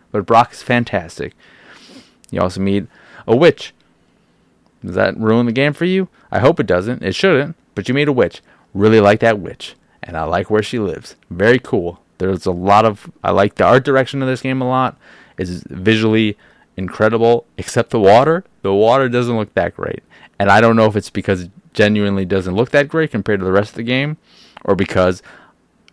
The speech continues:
Sea of Thieves has spoiled me, and, <laughs> like, it's just that the water is like, "Oh, this looks okay," but man, Sea of Thieves water, whoo, that looks so good. I mean, Sea of Thieves <laughs> isn't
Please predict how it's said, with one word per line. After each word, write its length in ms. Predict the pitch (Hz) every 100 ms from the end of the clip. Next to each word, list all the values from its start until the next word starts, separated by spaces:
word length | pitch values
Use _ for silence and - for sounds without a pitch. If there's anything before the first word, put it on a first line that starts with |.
| _ _
Sea 220 | - 107
of 80 | 95
Thieves 220 | 101 104
has 120 | 95
spoiled 380 | - 98 107 127
me, 240 | 165 185 - _ _ -
and, 440 | 95 92 92 92 95 _ _ _ _ _ _
<laughs> 480 | - - - - -
like, 240 | 95 - 120
it's 100 | -
just 240 | 131 _ - - 147
that 260 | - 147 135 -
the 120 | - 151
water 280 | 185 254
is 140 | 220 220
like, 180 | 220 415 403
"Oh, 260 | 277 160 113 _ _ _ _
this 200 | - 254
looks 180 | 185 131
okay," 340 | 120 101 123 139 - -
but 160 | 80
man, 500 | 85 95 104 90 80 - - - -
Sea 340 | - - 135 143
of 120 | 107
Thieves 240 | 120 113
water, 400 | 110 113 123 127 - -
whoo, 880 | 330 381 403 403 403 381 285 277 233
that 320 | 262 311 392
looks 260 | 214 180
so 280 | - - 220
good. 520 | 220 220 226 240 302 - _ -
I 80 |
mean, 380 | 135 147 143 147 - _ _ _ _ _ _ _
Sea 220 | - - 165
of 80 |
Thieves 340 | - 147 - -
<laughs> 0 |
isn't 420 | 143 135 110 104